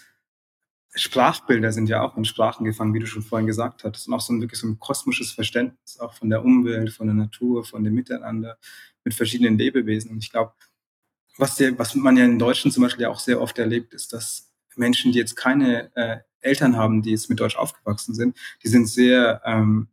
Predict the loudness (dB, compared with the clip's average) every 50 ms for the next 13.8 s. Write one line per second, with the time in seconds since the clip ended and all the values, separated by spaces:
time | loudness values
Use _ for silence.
0 | _ _ 0 2 4 4 4 4 4 2 -2 -4 -6 -8 -16 _ _ -10 -8 -8
1 | -8 -4 -2 -2 0 0 0 0 0 0 -2 -2 -2 -4 -2 -2 0 0 0 0
2 | 2 2 4 6 6 6 4 2 -2 -4 -18 -20 _ _ -4 -2 -2 -4 -6 -8
3 | -4 -2 0 2 4 4 4 4 2 0 _ _ _ _ _ _ -6 -4 -4 -4
4 | -6 -8 -10 -12 -12 -12 _ _ _ _ _ _ _ _ _ _ _ -4 -2 0
5 | 0 0 0 0 0 -2 -2 -2 -2 -2 -2 -2 -2 -2 -2 -4 -4 -6 -10 -12
6 | -10 -10 -6 -4 -2 -4 -2 -2 -4 -2 -2 -2 -4 -4 -8 -10 -10 -8 -8 -8
7 | -8 -8 -10 -12 -6 -4 -2 -2 0 2 2 0 2 2 2 2 2 2 2 -2
8 | -4 -4 -6 -8 -8 -10 -12 -6 -2 0 0 0 -2 -4 -8 -16 -18 -14 _ -6
9 | -4 -2 0 2 2 2 2 2 2 2 2 2 2 2 4 6 6 6 6 6
10 | 4 0 -4 -6 -6 -2 0 0 0 0 -2 -6 -6 -4 0 0 0 0 -2 -4
11 | -6 -6 -4 -4 -4 -4 -4 -6 -6 -6 -8 -10 -12 -12 -10 -4 0 0 0 0
12 | -2 -4 -8 -4 -4 -4 -2 0 2 2 2 2 2 0 0 0 -2 -4 -6 -6
13 | -4 -4 -2 -2 -4 -4 -2 -2 -2 0 2 2 4 4 2 0